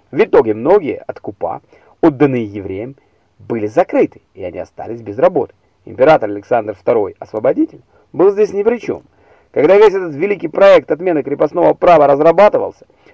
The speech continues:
просчитывались многие его последствия в будущем, но никто конкретно из его авторов не задавался вопросом, а как это повлияет на наших евреев? Люди взвешивали глобальные выгоды для страны, промышленности, сельского хозяйства, общественной нравственности,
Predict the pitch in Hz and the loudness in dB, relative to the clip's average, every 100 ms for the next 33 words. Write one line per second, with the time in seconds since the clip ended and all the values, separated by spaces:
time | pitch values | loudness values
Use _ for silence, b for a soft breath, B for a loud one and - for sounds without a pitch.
0 | _ 120 - 185 196 165 202 220 220 185 | _ -6 -6 -2 -2 0 2 4 4 4
1 | 147 143 143 139 110 127 131 127 104 - | 4 2 0 -2 -2 -6 -6 -8 -10 -14
2 | 113 127 131 143 - 107 107 117 104 95 | -8 -8 -2 -2 -2 -4 -4 -6 -6 -12
3 | 95 - - 127 - - _ _ b b | -12 -8 -2 -4 -4 -20 _ _ b b
4 | b b b - 170 269 302 254 196 226 | b b b -4 -2 4 6 8 6 4
5 | 226 170 110 95 - 131 135 113 107 104 | 4 2 0 -4 -8 -4 -4 -6 -8 -10
6 | 127 123 127 104 90 101 101 78 - - | -6 -2 0 0 -2 -10 -12 -12 -20 -6
7 | 160 117 95 92 92 147 _ _ _ _ | -6 -6 -10 -14 -12 -14 _ _ _ _
8 | - - 240 175 190 151 147 135 170 107 | -6 -4 -4 0 0 0 -4 -2 0 2
9 | 127 117 110 101 98 98 180 - 110 107 | 0 -2 -6 -8 -10 -6 -8 -6 -6 -6
10 | 131 - 95 131 127 110 101 _ b b | -8 -10 -10 -10 -10 -14 -16 _ b b
11 | b b - 214 - - 147 220 202 - | b b -2 -2 -4 0 2 4 4 0
12 | 147 226 214 139 120 135 190 - 151 143 | -8 -4 -4 -6 -2 2 2 0 -10 -16